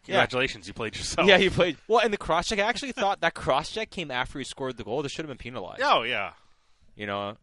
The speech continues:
Speaker 1: like, it was a,
Speaker 2: He
Speaker 1: it
Speaker 2: was
Speaker 1: was
Speaker 2: playing
Speaker 1: pretty
Speaker 2: right.
Speaker 1: nasty hot. It should have been penalized. But I guess he had already been given seventeen minutes of penalties, so maybe that's why.
Speaker 2: In for a penny, in for a pound.
Speaker 1: <laughs> May as well. Let's, let's bring up those Pims. That's where we're at.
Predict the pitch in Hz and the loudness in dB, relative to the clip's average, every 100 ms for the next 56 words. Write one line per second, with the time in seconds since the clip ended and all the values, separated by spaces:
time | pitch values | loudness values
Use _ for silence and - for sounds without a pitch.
0 | - 113 120 123 110 101 160 160 139 - | -8 -4 -4 -4 -4 -4 -4 -2 -2 -2
1 | 139 120 123 - 110 101 113 131 - 120 | 0 0 0 -2 -4 -4 -4 -6 -6 -6
2 | 107 104 98 - 101 87 85 85 117 120 | -6 -8 -8 -10 -8 -8 -8 -4 -2 -2
3 | 113 117 110 104 107 104 101 101 113 107 | -2 -2 0 0 -2 -10 -8 -8 -8 -8
4 | 107 110 - 107 107 - - 101 104 120 | -8 -8 -12 -12 -12 -10 -8 -8 -6 -8
5 | 120 - 90 - - - - 107 101 92 | -8 -8 -8 -10 -20 -20 -12 -6 -2 -2
6 | 98 110 104 104 131 - 135 131 143 - | -2 -2 0 2 0 0 -2 0 -2 -2
7 | 123 156 156 220 - 415 - 370 - - | -2 0 0 0 0 -2 -2 -6 -6 -8
8 | 262 - 185 240 254 285 247 196 240 285 | -6 -2 4 6 6 2 -2 0 4 6
9 | 196 - - - 151 175 151 180 - _ | 6 2 -10 -6 0 0 0 -2 -2 _
10 | - 139 202 208 233 180 202 - - 202 | -20 0 2 4 2 4 2 2 -2 -2
11 | 175 113 - - - - - 135 160 127 | -4 -10 -14 -20 -20 -12 -6 -4 0 0
12 | 110 135 113 | 0 0 -2